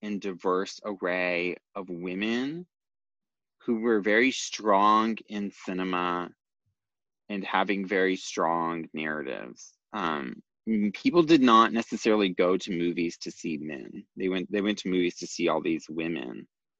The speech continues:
in old Hollywood. And I think drag is very similar to that. You know, it's about cele-, drag queens largely celebrate femininity in its wide arrays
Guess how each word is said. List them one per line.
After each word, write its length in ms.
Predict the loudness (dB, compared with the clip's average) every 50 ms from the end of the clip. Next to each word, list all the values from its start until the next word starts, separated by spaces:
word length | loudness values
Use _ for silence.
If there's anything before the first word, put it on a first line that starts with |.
| _ _ _ _ _ _ _ -10
in 140 | -4 0 2
old 160 | 2 2 0
Hollywood. 560 | 2 2 2 2 4 2 2 2 0 0 -2 -6 -4
And 160 | 0 0 0
I 160 | 2 2 0
think 300 | 0 4 4 4 4 2 0 _ -20 -20 -20 _ _ _ _ -6
drag 460 | 0 4 6 8 8 8 8 6 6 4
is 120 | 2 4
very 200 | 4 4 4 4
similar 500 | 2 2 2 4 4 4 4 2 2 0
to 140 | -4 -6 -8
that. 320 | -4 -2 -2 -2 -4 -6 -6
You 180 | -2 -2 0
know, 200 | 0 2 0 0
it's 200 | 0 -2 0 0
about 580 | -2 2 4 4 6 8 8 8 6 6 4 0 _ _ _ _ _ _
cele-, 520 | -20 -14 -2 2 4 4 6 4 2 0 0 _ _ _ -18 -18 -18 -16 -18 -10 -8 -2
drag 320 | 4 6 6 6 6 2
queens 680 | -2 -4 2 4 6 8 8 8 6 6 4 2 0 0
largely 500 | 2 4 6 6 6 4 2 0 -2 -2
celebrate 720 | -2 -2 0 2 4 4 2 2 2 2 2 2 0 -2 _ _
femininity 680 | -2 0 2 2 2 2 0 0 0 0 -2 -2 -2 -4
in 100 | -6 -6
its 180 | -8 -8 -8 -10
wide 500 | -10 -4 0 2 4 4 4 2 0 -2
arrays 720 | -4 -2 -2 -2 0 0 0 -2 -2 -4 -6 -10 -16 -20